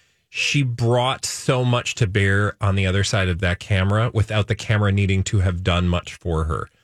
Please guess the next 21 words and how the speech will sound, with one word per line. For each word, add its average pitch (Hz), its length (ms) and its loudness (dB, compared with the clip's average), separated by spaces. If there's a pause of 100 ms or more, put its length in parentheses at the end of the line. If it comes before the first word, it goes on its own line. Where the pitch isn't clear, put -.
(140)
Like, 95 120 0
she - 200 -2
just 110 220 0
provided 92 460 0
so 98 200 -2
much 90 240 0
in 98 60 0
the 90 80 0
way 82 160 0
of 78 100 -4
personality 117 880 0 (440)
and 95 180 2
communication 120 720 0
in 107 100 2
a 95 60 2
way 92 180 2
that 87 140 -2
was, 90 180 -2
I 92 80 0
think, 90 280 -2
unique. 95 520 0